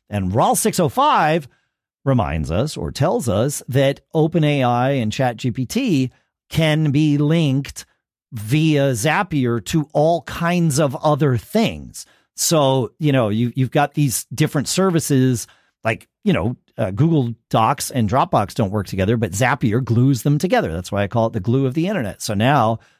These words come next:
you've got Open A I can be one of those pieces that Zapier can glue to other things. And so if you haven't messed with Zapier, that's a cool thing. You know, we just did that Shortcuts Hangout, and Zapier never, never came up. We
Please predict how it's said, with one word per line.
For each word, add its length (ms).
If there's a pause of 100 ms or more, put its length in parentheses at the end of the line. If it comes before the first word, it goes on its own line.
(140)
you've 180
got 300
Open 280
A 160
I 420
can 200
be 280
one 240
of 140
those 260
pieces 680
that 280
Zapier 560
can 180
glue 480 (260)
to 200
other 240
things. 560
And 200
so 340 (920)
if 160
you 80
haven't 280
messed 260
with 100
Zapier, 580 (600)
that's 280
a 40
cool 200
thing. 160
You 60
know, 60
we 100
just 160
did 140
that 180
Shortcuts 480
Hangout, 400
and 160
Zapier 540
never, 320
never 220
came 280
up. 220
We 100